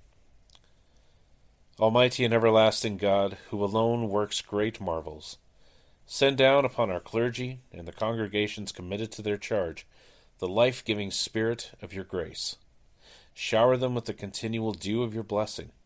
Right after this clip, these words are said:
and ignite in them a zealous love of your gospel. Through Jesus Christ,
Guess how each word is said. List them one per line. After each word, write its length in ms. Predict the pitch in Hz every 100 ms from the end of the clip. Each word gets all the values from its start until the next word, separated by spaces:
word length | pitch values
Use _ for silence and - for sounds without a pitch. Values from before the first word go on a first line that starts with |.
| _ _ _ _ _ _ _
and 160 | 113 110
ignite 480 | 104 110 123 131 127
in 120 | 113
them 220 | 113 113
a 60 | 104
zealous 680 | 95 110 117 123 - -
love 320 | 95 101 87 85
of 120 | 82
your 120 | 87
gospel. 560 | 85 82 80 - - - _ _ _ _ _ _ _ _ _
Through 140 | 101
Jesus 360 | 95 110 - 107
Christ, 580 | - 98 80 - -